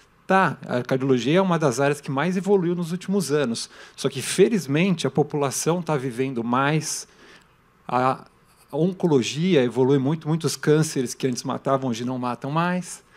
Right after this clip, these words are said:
né? Então, a expectativa de vida maior traz a doença cardiovascular, que é potencializada com a obesidade, com certeza. E a obesidade,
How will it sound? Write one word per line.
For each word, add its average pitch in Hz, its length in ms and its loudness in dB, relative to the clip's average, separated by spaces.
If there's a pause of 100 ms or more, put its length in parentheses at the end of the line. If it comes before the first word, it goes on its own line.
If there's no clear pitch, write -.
(180)
né? 131 120 0
Então, 156 400 0 (300)
a 131 60 0
expectativa 139 640 0
de 170 100 -4
vida 151 180 -2
maior 127 300 0
traz 147 420 0
a 165 40 -4
doença 160 260 -4
cardiovascular, 160 720 -2 (200)
que - 120 -4
é 117 40 -2
potencializada 143 1400 -6 (540)
com 120 160 -6
a 120 40 -2
obesidade, 127 840 -4
com 120 160 -8
certeza. 156 520 -4 (480)
E 135 80 -4
a 170 60 0
obesidade, 131 880 -2